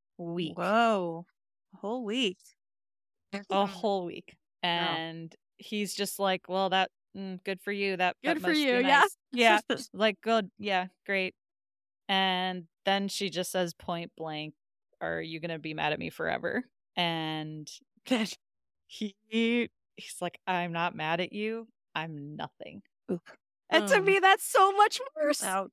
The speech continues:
Speaker 1: 'Cause it's like,
Speaker 3: Yes.
Speaker 1: being mad, like, that I feel like is fixable potentially,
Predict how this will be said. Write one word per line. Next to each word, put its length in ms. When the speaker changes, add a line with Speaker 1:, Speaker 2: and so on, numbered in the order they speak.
Speaker 1:
'Cause 180
it's 180
like, 240
Speaker 3:
Yes. 140
Speaker 1:
being 320
mad, 320
like, 240
that 220
I 80
feel 200
like 200
is 180
fixable 560
potentially, 800